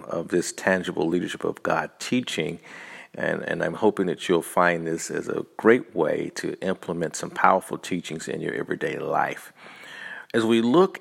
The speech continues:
at, uh, the verses that I've read to you, let's make s-, a few background observations. So Succoth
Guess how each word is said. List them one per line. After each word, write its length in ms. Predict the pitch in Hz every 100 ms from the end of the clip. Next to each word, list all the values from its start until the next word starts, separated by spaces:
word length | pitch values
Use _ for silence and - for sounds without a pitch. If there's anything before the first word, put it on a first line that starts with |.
| -
at, 580 | 117 135 95 95 - -
uh, 120 | 92
the 100 | 85
verses 320 | 87 107 104
that 120 | 85 85
I've 240 | 78 78
read 380 | 85 85 73 -
to 360 | - 131 127
you, 280 | 107 85 80
let's 300 | 85 104 - 120
make 220 | - 143 -
s-, 140 | - -
a 100 | -
few 440 | - - 120 117 92
background 560 | 90 98 98 98 90
observations. 1000 | 80 80 - 82 107 117 - 78 - - - - - -
So 200 | - -
Succoth 760 | 101 - 160 170 - 85 - -